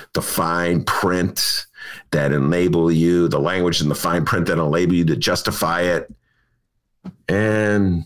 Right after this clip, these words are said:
you do what you gotta do. And that's, that is why Mayor Lori Lightfoot and Governor J B Pritzker and pretty much every mayor of every city,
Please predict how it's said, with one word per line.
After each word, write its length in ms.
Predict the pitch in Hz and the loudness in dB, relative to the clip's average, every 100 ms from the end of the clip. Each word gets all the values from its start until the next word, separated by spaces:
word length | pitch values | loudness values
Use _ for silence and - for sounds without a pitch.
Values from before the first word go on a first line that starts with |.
| - | -4
you 140 | - | -4
do 180 | 101 92 | 0 2
what 160 | 90 | 2
you 60 | - | 2
gotta 260 | 78 65 67 | 0 -2 -2
do. 300 | - 50 - _ _ _ _ _ _ _ _ _ - | -2 -4 -8 _ _ _ _ _ _ _ _ _ -4
And 120 | 65 | -2
that's, 460 | 78 85 - - - - - - | 0 0 -2 -4 -6 -16 -16 -4
that 300 | 139 127 165 | 0 2 2
is 180 | 139 113 | 0 2
why 600 | 107 104 104 101 101 101 _ _ _ | 2 2 2 2 2 -2 _ _ _
Mayor 400 | 123 127 123 160 | 0 2 4 4
Lori 240 | 156 135 123 | 4 4 4
Lightfoot 680 | 101 92 - 90 82 - _ - | 2 2 0 0 0 -4 _ -4
and 240 | 64 117 | -2 0
Governor 320 | 117 123 131 | 0 2 2
J 260 | 117 107 98 | 2 2 2
B 160 | 90 | 2
Pritzker 520 | 87 - 78 - 80 82 | 0 0 0 0 0 0
and 80 | |
pretty 180 | 101 151 | 0 2
much 200 | 139 101 | 2 0
every 320 | - 117 151 | 0 0 2
mayor 440 | 135 98 90 82 - | 2 2 2 0 -2
of 120 | 123 - | -4 -2
every 300 | 117 135 143 | 0 2 0
city, 540 | - 104 95 87 82 | 0 2 2 2 0